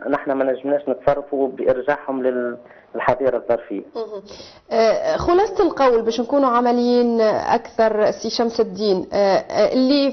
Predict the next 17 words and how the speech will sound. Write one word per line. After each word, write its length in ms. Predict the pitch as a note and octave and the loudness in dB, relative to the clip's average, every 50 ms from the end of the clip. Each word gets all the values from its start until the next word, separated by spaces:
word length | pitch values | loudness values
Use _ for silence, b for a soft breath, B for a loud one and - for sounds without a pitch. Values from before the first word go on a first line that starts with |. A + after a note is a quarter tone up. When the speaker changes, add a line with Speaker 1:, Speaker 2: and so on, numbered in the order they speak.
| C4+ - | -4 -2
Speaker 2:
في 120 | - D4 C#4 | 0 0 0
حدود، 680 | - - - A#3 A3 D4 F4 F#4 F4 E4 E4+ - - | 0 -2 -8 -4 2 4 4 4 4 2 0 -4 -4
آه، 480 | - - A#3+ A#3 A3+ A3+ A#3 - - C#4 | 0 2 4 4 4 4 4 4 2 2
إمكانياتكم، 760 | D4+ D4 E4+ D#4 D4 C#4+ C#4 C4 B3 A3+ A3+ - - G3+ G#3 | 0 2 2 2 2 2 2 2 2 2 0 -4 -6 -6 -4
شنو 220 | G3+ - D#4+ D#4+ | 0 2 2 2
تنجموا 320 | D4 D4+ D4 B3 C4 C4+ C4+ | 4 2 2 2 2 -2 -2
تقدموا 360 | C4+ C4+ B3 G#3+ A3+ C4+ C#4 | 0 -2 -2 0 0 0 0
لهم 180 | C4+ C#4 C4 | 2 0 2
بالضبط 380 | A3+ A3 G3+ G#3 C4 D4+ D#4 - | 0 0 0 0 -2 -2 0 0
في 100 | - D4+ | -2 -2
حدود 280 | - A#3+ C#4+ C#4+ - - | 0 0 -2 -2 0 0
إمكانياتكم 680 | C4+ B3 C4 C4 A#3+ A#3+ C4 D#4 D4+ - E4 D4 C4 | -2 0 2 2 2 2 2 0 0 0 -4 0 2
واللي 160 | C4+ D4+ D4 | 2 2 2
خارج 240 | D4 D#4 D4+ C#4 C4 | 2 2 0 2 2
عن 120 | C4 C4 B3+ | 0 0 0
نطاقكم؟ 440 | A#3+ A#3+ C4+ C#4+ C#4+ - D4+ C#4 C4+ | -2 -2 -2 -2 0 0 0 0 2
هذاك، 280 | B3+ B3 C4 B3+ C4 | 2 2 0 2 2